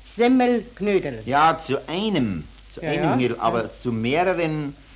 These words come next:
Speaker 2: sagt man Semmelnknödeln.
Speaker 1: Ja, und zu, wie, wie tät man denn dann zu einem Dutzend Semmelknödel sagen?
Speaker 2: Auch Semmelnknödeln. Semmel ist die Einzahl, das musst du Ihnen merken, und Semmeln ist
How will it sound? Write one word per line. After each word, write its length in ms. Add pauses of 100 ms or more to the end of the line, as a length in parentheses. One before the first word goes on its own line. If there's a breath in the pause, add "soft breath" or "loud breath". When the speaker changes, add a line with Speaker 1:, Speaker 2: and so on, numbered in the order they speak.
(320 loud breath)
Speaker 2:
sagt 200
man 100
Semmelnknödeln. 1900 (420)
Speaker 1:
Ja, 240
und 220
zu, 140
wie, 160 (120)
wie 120
tät 380
man 140
denn 160
dann 160
zu 80
einem 220
Dutzend 440
Semmelknödel 640
sagen? 380 (240)
Speaker 2:
Auch 220
Semmelnknödeln. 1080
Semmel 400
ist 260
die 140
Einzahl, 580 (540 loud breath)
das 120
musst 260
du 60
Ihnen 160
merken, 300
und 160
Semmeln 560
ist 200